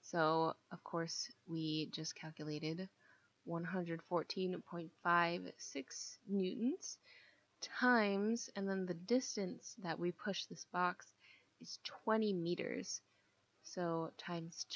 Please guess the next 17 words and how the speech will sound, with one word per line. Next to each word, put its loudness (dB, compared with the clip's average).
twenty, -2
and -2
this -2
is -6
going -2
to -2
equal, 0
uh, 4
a 4
total 4
work 4
of 0
two 2
thousand 0
two -2
hundred 0
ninety-one 0